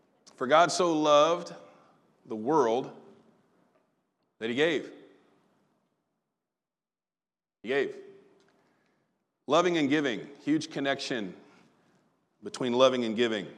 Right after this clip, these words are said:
Oftentimes I stand up here as a pastor. Today I stand up here as an evangelist. That's the office that I'm standing in right now.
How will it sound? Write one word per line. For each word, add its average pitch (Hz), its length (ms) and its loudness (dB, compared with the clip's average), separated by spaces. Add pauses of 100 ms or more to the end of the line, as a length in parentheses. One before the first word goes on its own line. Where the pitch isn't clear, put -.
(1500)
Oftentimes 151 540 0
I 135 80 4
stand 139 340 -2
up - 140 -2
here 143 180 0
as 104 100 -2
a 98 60 -8
pastor. 120 640 -4 (1000)
Today 143 260 0
I 131 100 6
stand 123 320 -4
up 113 120 -6
here 120 120 -2
as 101 120 -4
an 98 60 -10
evangelist. 90 640 -14 (1500)
That's 131 180 -6
the 131 120 0
office 113 320 0
that 110 100 -8
I'm 101 80 -10
standing 101 380 -10
in 95 100 -12
right 92 180 -12
now. 78 200 -20